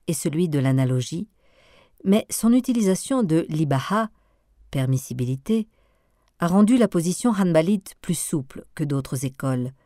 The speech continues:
dans certains cas. Ibn Taymiyyah, douze cent soixante-trois, treize cent vingt-huit, fut un juriste hanbalite important,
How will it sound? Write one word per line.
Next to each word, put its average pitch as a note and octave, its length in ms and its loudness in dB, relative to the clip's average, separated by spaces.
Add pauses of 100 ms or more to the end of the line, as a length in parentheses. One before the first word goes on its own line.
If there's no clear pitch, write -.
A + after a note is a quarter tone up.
(380)
dans C3 160 -2
certains - 360 -4
cas. A#2+ 200 -10 (1120)
Ibn A#3 320 2 (240)
Taymiyyah, E3 720 2 (960)
douze C3+ 280 -4
cent C3 220 -4
soixante-trois, D3+ 840 -4 (280)
treize C3 280 -2
cent B2+ 200 -6
vingt-huit, C#3 680 -4 (1080)
fut - 320 -2
un G#3 80 6
juriste G#3 500 -2 (120)
hanbalite G3+ 680 0 (100)
important, E3+ 600 -2